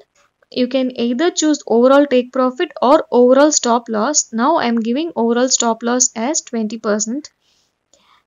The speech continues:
and the exit time as fifteen twenty.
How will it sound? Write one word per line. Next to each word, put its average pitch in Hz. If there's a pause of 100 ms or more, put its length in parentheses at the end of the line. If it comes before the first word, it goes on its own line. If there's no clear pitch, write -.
(160)
and 294
the 254
exit 254
time 233
as 359 (1000)
fifteen 262
twenty. 202